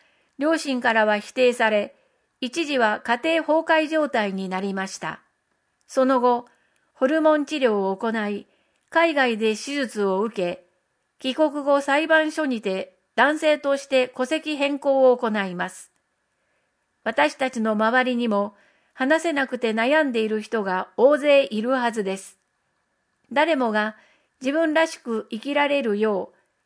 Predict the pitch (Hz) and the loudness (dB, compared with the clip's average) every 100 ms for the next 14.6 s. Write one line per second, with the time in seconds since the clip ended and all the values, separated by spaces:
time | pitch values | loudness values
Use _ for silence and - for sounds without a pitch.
0 | _ - 320 330 330 - 349 320 247 226 | _ -4 0 0 -2 -4 -2 -2 -2 -4
1 | 220 277 240 208 208 269 302 320 311 294 | 0 0 2 0 -2 -2 -2 -2 -2 -2
2 | 285 277 277 269 277 269 208 196 196 214 | -2 -2 -2 -4 -2 0 -2 -4 -6 -6
3 | 247 220 214 196 208 185 185 _ _ _ | -4 -4 -4 -4 -4 -8 -10 _ _ _
4 | _ - 254 262 262 240 233 202 196 - | _ -2 0 2 2 2 0 0 -4 -6
5 | 226 262 294 285 277 254 - 226 208 208 | -8 2 6 6 6 2 -2 -2 0 -2
6 | 190 175 170 - - _ _ _ _ _ | -4 -4 -6 -10 -20 _ _ _ _ _
7 | _ _ _ _ _ _ _ _ _ _ | _ _ _ _ _ _ _ _ _ _
8 | _ _ - 359 302 247 226 233 285 269 | _ _ 0 2 2 2 2 0 0 -2
9 | 190 170 - 175 - _ _ _ _ _ | -6 -6 -8 -10 -12 _ _ _ _ _
10 | _ _ _ - 339 311 - 208 190 185 | _ _ _ -4 0 0 0 -2 -2 -4
11 | 208 220 208 202 196 - 208 240 294 285 | -2 0 2 0 -2 -4 -2 2 2 2
12 | 277 254 240 226 - 208 220 196 160 - | 0 0 -2 -2 -2 -2 0 0 -4 -10
13 | _ _ _ _ _ _ _ - 269 311 | _ _ _ _ _ _ _ -4 0 2
14 | 302 277 254 247 240 | 4 4 2 -2 -2